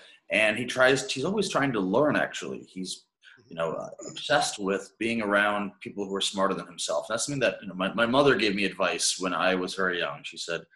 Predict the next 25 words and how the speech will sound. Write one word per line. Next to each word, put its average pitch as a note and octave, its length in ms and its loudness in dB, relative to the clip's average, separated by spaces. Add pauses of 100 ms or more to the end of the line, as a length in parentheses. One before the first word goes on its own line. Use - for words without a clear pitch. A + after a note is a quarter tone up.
(320)
you E2 80 -10
know, C#2+ 60 2
"Always A#2 260 4
pick A2 180 -4
the - 60 -10
smartest, G2 600 2
uh, E2 320 2 (120)
person - 300 -4
in E2+ 120 -10
your E2+ 140 -6
lab F2 460 2
to - 100 -20
be F2+ 80 -10
your G2+ 160 -4
lab C#3 240 -2
partner." - 380 -6 (480)
And D2+ 180 -12
so F2+ 420 4
I, E2 280 2
I've F2 100 0
always, F#2+ 840 2 (400)
you E2+ 60 -12
know, D#2+ 200 -10
veered G2 360 0
towards - 640 -6